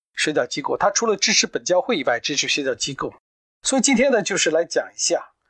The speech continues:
怎样选择福音机构，怎样用自己的金钱奉献来支持他们。首先讲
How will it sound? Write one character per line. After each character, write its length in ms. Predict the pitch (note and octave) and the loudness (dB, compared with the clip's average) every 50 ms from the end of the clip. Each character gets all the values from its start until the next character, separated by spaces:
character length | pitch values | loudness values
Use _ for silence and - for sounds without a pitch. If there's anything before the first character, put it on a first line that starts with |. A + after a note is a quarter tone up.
| _ _ _ _ _ _ | _ _ _ _ _ _
怎 220 | - - E3 D#3+ | -4 -2 0 2
样 140 | E3+ F#3+ G#3 | 2 2 2
选 320 | F3+ - - D#3 C3+ A#2 G#2+ | 2 0 0 0 -2 -4 -6
择 380 | - - C3 B2 B2+ B2 - _ _ _ _ _ _ _ _ _ _ _ _ | -12 -10 -8 -6 -6 -8 -8 _ _ _ _ _ _ _ _ _ _ _ _
福 220 | - - - - E3+ | -12 -8 -6 -4 -2
音 120 | E3+ E3+ | -2 0
机 220 | D3 - F3+ F3+ | 0 0 0 0
构， 240 | D#3+ G3 F3+ - - _ _ _ _ _ _ _ _ _ _ _ _ _ _ - | 0 0 0 0 -2 _ _ _ _ _ _ _ _ _ _ _ _ _ _ -6
怎 160 | - - D3 | -4 0 2
样 140 | D#3 F3 G3+ | 2 2 2
用 160 | G#3 G#3 G3 | 2 -2 -2
自 80 | F3+ - | -2 -2
己 80 | G#3 | -2
的 100 | E3 C#3+ | -2 -2
金 160 | C3 - F3+ E3 | -4 -4 -4 -4
钱 140 | D#3 E3+ | -4 -4
奉 160 | - - E3 C#3+ | -4 -6 -8 -6
献 80 | C#3 | -4
来 100 | C#3+ C#3 | -4 -4
支 220 | C#3 - - - - | -4 -2 -2 0 0
持 60 | - | 0
他 120 | C#3+ A2+ | 0 -2
们。 140 | - - - | -2 -6 -8
首 180 | - - C#3+ C#3 | -6 -4 -2 0
先 160 | G#3+ G3+ F3+ | 0 -2 0
讲 160 | - D#3 | 0 -2